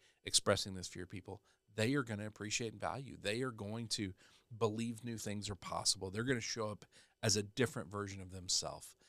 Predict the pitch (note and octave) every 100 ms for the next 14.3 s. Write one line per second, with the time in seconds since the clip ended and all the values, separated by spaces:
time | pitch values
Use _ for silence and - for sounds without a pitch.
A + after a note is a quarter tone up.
0 | _ _ - G#2 A2 C3+ C#3+ C#3 B2 A2+
1 | - G#2+ - - E2+ - F#2 G#2 G2 -
2 | A#2 A#2+ - B2 A2 A2 A#2 B2 - D2+
3 | - - _ _ - A2+ G2+ F#2+ F2+ F2+
4 | F#2+ - A#2 G#2+ A2 - - F2+ F#2 -
5 | - - _ - G2+ B2+ C3+ A2+ G2 F#2+
6 | F2 D#2+ F2 - - _ _ _ _ _
7 | _ _ - C3 C3+ A#2 A#2 G#2 - -
8 | C#3 C#3 C#3+ C3+ - - - G#2+ G2+ F#2+
9 | F2+ - - A#2 A2 - A2+ G#2+ G#2 G2
10 | - G2+ G2 G2+ G2+ G#2 F#2+ G2+ - -
11 | - F2 F2+ F#2 D2 C2+ - D2 E2+ -
12 | - - - A2 F#2+ G2 F#2+ F2 - C#2+
13 | - G#2 G#2+ G2+ A#2 G#2 F#2 F2+ E2 D2+
14 | G2+ F#2 F2